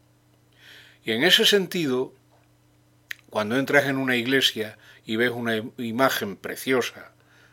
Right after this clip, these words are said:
de un artista bueno, de María Santísima, de la Santísima Virgen, inclinas la cabeza y haces una oración. Haces muy bien. ¿Y qué haces cuando ves a un hermano tuyo por la calle?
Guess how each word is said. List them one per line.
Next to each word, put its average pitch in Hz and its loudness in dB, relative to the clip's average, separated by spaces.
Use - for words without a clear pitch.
de 104 -6
un 107 -2
artista 107 -2
bueno, 104 0
de 104 -6
María 120 0
Santísima, 120 -4
de 110 -4
la 101 -2
Santísima 131 -2
Virgen, 135 -2
inclinas 160 0
la 175 2
cabeza 151 0
y 123 2
haces 127 0
una 117 -2
oración. 92 -8
Haces 151 0
muy 156 -6
bien. 151 -4
¿Y 151 -14
qué 214 4
haces 196 2
cuando 143 2
ves 139 4
a 120 -6
un 120 -2
hermano 107 -2
tuyo 110 -4
por 98 -8
la 95 -6
calle? 143 -8